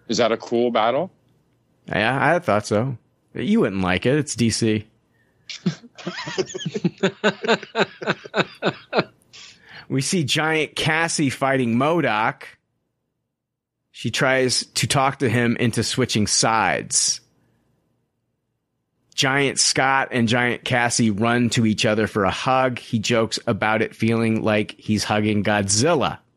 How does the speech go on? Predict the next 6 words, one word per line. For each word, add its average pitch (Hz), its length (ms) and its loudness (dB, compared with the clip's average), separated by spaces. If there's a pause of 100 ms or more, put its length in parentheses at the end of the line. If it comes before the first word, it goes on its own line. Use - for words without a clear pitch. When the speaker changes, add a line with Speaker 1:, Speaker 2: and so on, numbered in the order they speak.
(1700)
Speaker 2:
Kang 127 460 0
has 120 260 0
a 104 100 2
s-, - 160 -2
that 123 280 0
joke 104 360 -2